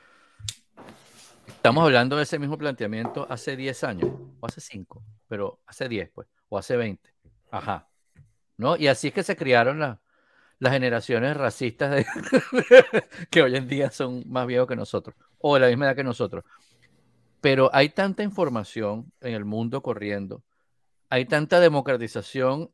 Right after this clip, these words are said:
en la difusión de la información, es decir, cualquier idiota puede escribir lo que le dé la gana, o sea, nosotros tenemos una página web y un podcast, <laughs> o sea, esa es la prueba de ello, ¿no? Podemos decir lo que nos dé la gana,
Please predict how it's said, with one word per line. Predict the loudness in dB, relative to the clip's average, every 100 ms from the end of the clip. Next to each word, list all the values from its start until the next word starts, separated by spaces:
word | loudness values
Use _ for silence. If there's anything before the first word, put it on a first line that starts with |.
| _
en | -8 -4
la | -2 -2 -4
difusión | -6 -8 -8 -6 -2 -2
de | -2
la | -4
información, | -4 -6 -8 -10 -10 -8
es |
decir, | -8 -10 -6
cualquier | -6 -6 0 2 2 0
idiota | -4 2 0 0 -6
puede | -4 -2 0 -2 _ _ _ _ _
escribir | -12 -8 -6 -4 -4
lo | -6 -6
que |
le | -4 -4
dé |
la | -2 0
gana, | -2 -4 -10
o |
sea, | -6 -8 -8 _ _ _ _
nosotros | -12 -10
tenemos | -8 -6 -6
una | -4
página | -2 -2 0
web | 0 0
y | -2
un | -4
podcast, | -4 -4 -14 _ _
<laughs> | _
o | -4
sea, | -4 -4 _ -8
esa | -2 -2 -2 -6
es | -2
la | -4
prueba | 2 4 6
de | 6
ello, | 2 -4 -10 -12 -20 -18 -8
¿no? | -6 -4
Podemos | -2 -2 0
decir | 0
lo | 2 2
que | 0
nos | -2 8
dé | 8
la | 8
gana, | 6 6 4 -4